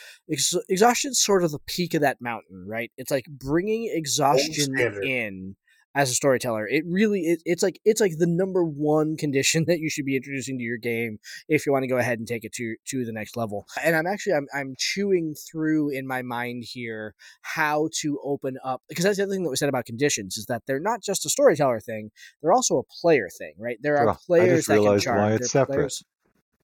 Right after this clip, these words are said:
Speaker 1: yeah, because it's only sto-, 'cause
Speaker 3: It's
Speaker 1: there are
Speaker 3: the
Speaker 1: no
Speaker 3: only storyteller only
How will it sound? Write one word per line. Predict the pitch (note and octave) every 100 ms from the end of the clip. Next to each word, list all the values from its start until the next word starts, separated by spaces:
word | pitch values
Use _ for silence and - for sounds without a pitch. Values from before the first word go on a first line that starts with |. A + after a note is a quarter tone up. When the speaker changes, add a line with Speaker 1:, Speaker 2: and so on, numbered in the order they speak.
| _ _
Speaker 1:
yeah, | D3+ C#3 - _
because | D3+ D3+
it's | D3 -
only | E3+ E3 E3 D3
sto-, | C#3 - C3
'cause | - D#3
Speaker 3:
It's | D#3+
Speaker 1:
there | D3+
are | C#3+
Speaker 3:
the | C#3+
Speaker 1:
no | D#3
Speaker 3:
only | D#3+ B2 A#2+
storyteller | - A#2+ A#2+ - A#2+ A#2 -
only | A2+ A2 G2 F#2+ F2+ D#2+